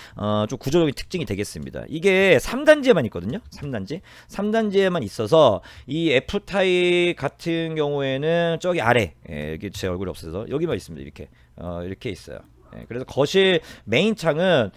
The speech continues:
남향이 나오지만은 여기, 여기 메인 창 이쪽, 이쪽은 남향이 나오지만은, 어, 측면으로는 여기 측면 이쪽, 이쪽 창으로는 동향 아니면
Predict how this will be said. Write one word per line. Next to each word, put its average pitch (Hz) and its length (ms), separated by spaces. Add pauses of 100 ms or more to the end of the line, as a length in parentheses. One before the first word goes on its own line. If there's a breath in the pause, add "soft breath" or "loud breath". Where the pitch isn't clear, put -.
(160 soft breath)
남향이 180 480
나오지만은 139 960
여기, 104 180
여기 101 180
메인 104 220
창 101 220
이쪽, 104 420
이쪽은 156 260
남향이 147 360
나오지만은, 127 720 (300 loud breath)
어, 107 300
측면으로는 226 1500
여기 95 140
측면 165 360
이쪽, 95 380
이쪽 117 160
창으로는 139 640
동향 131 380
아니면 135 440